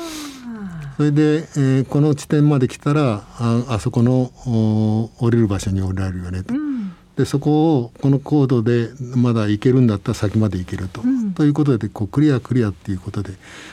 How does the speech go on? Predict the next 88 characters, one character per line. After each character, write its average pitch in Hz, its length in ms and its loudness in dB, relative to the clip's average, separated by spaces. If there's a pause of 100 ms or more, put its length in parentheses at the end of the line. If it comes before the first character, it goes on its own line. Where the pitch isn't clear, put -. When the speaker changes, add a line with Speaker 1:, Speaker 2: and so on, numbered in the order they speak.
(160)
Speaker 2:
そ 120 80 -2
の 113 180 2
チ 127 100 -2
ェ 117 40 2
ッ - 40 -10
ク - 60 -12
ポ 156 140 0
イ 151 40 4
ン 139 40 2
ト 127 120 2
の 104 60 2
と 107 100 -4
こ 113 100 0
ろ 110 80 0
を - 20 0
通 120 200 -4
過 117 140 -2
し 127 100 -2
な 117 100 2
が 107 80 -2
ら 92 60 -6
飛 95 180 -4
ん 87 60 -2
で 82 80 -8
い 90 40 -8
く - 120 -18
と 104 100 -14
い 95 40 -14 (120)
う、 220 80 -2 (280)
Speaker 1:
う 330 40 -10
ん。 330 40 -10
Speaker 2:
そ 147 100 0
う 143 40 4
い 139 120 2
う 131 240 0
こ 110 120 -6
と 110 100 0
だ 98 60 -2
っ 85 120 -8
た 98 100 -16
ん 92 40 -16
で - 60 -20
す - 80 -20
け 113 60 -14
ど 107 80 -6
ね。 180 60 2
Speaker 1:
う 190 40 4
ん。 196 540 0 (360)
で、 220 100 0
最 196 220 -2
終 196 200 -2
ど 214 160 0
こ 208 140 2
に 160 100 4
降 143 80 2
り 143 120 2
ら 147 120 0
れ 139 80 0
た 139 140 -6
ん 139 80 -8
で - 80 -16
す - 80 -20
か？ - 100 -20 (200)
Speaker 2:
農 143 360 6
道 131 600 4
で 113 80 0
す - 140 -6
ね。 185 100 4
Speaker 1:
え 254 380 6
え。 - 20 4
Speaker 2:
え - 40 2 (1600)
え。 120 400 2 (760)
あ - 20 0 (200)
の 123 800 4
ー、 - 20 0
そ 127 160 -2
こ 135 100 2
の 131 160 4
降 135 80 4
り 143 100 6
る 131 80 4
地 - 120 -8
点 110 180 2
に 107 80 4
行 101 80 0
っ - 40 -18
た 120 180 -2
ら、 95 280 -2